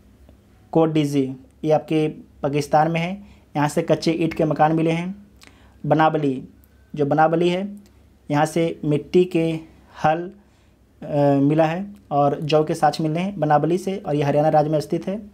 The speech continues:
और रंगपुर जो आपका है, जो रंगपुर है,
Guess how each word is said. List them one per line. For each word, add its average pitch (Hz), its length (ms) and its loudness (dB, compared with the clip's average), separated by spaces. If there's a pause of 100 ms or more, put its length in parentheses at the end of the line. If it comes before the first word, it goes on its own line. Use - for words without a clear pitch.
(720)
और 147 400 4
रंगपुर 156 460 2
जो 185 120 2
आपका 165 220 2
है, 190 220 -2 (340)
जो 147 140 0
रंगपुर 147 400 2
है, 180 180 -2